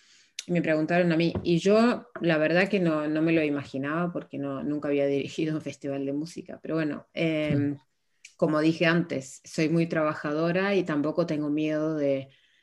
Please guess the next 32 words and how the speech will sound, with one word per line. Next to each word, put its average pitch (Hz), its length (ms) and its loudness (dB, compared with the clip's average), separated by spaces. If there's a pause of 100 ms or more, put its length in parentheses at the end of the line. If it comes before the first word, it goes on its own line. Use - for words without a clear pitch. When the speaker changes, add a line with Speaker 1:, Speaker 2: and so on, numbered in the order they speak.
(480)
Speaker 1:
de, 139 1160 -2
bueno, 185 440 2
eh, 147 180 -2
tengo 175 240 4
mucho 180 320 4
miedo 175 360 6
<laughs> 151 100 2
en 175 140 4
general 170 420 4
en 165 80 6
mi 151 100 2
vida, 151 440 4
obviamente, 156 540 2
pero 139 280 2
digamos, 147 600 -2
eh, 135 760 -4
trato 170 340 4
de, 147 600 2
de, - 360 -8
bueno, 175 260 0
de, 139 200 0
de, 147 200 -2
de 135 420 -2 (180)
tomar 160 260 4
riesgos 185 500 4
y 165 60 0
decir 143 360 -4
que 151 100 -4
sí, 156 240 -4
aunque 147 280 -4
por 135 180 -4
ahí, 147 320 0